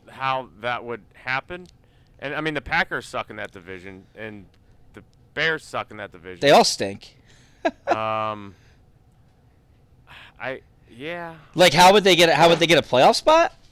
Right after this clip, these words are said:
Speaker 1: Yeah.
Speaker 2: It'd be a wild card.
Speaker 1: Yeah, yeah, I
Speaker 2: That
Speaker 1: know.
Speaker 2: last wild
Speaker 1: And,
Speaker 2: card is gonna
Speaker 1: and the
Speaker 2: come down
Speaker 1: N F C South is, is trash, so.
Speaker 2: Yeah, but I'm saying the last wild card is gonna come down between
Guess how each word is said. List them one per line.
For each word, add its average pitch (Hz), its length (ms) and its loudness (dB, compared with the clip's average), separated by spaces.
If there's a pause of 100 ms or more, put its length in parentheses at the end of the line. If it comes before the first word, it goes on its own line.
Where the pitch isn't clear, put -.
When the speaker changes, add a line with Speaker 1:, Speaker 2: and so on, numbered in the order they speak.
(920)
Speaker 1:
Yeah. 160 260 -8 (160)
Speaker 2:
It'd 175 120 2
be 196 80 8
a 170 40 6
wild 196 260 6
card. 107 320 -8 (460)
Speaker 1:
Yeah, 190 320 -6
yeah, 190 260 -2
I 156 80 -2
Speaker 2:
That 208 120 8
Speaker 1:
know. 226 60 8
Speaker 2:
last 254 220 6
wild 240 280 6
Speaker 1:
And, 170 40 -4
Speaker 2:
card 165 220 6
is 135 100 -4
gonna 175 120 2
Speaker 1:
and 165 80 0
the 190 40 2
Speaker 2:
come 202 160 4
down 165 240 4
Speaker 1:
N 196 60 -8
F 175 60 -14
C - 60 -18
South 175 360 0
is, 131 320 -12
is 135 280 -14
trash, 110 640 -12
so. 123 120 -6
Speaker 2:
Yeah, 185 180 6
but 170 100 2
I'm 180 80 6
saying 202 220 4
the 160 80 2
last 185 320 4
wild 170 320 4
card 127 240 2
is 117 100 -8
gonna 131 180 -6
come 123 220 -6
down 127 340 -2
between 117 840 -8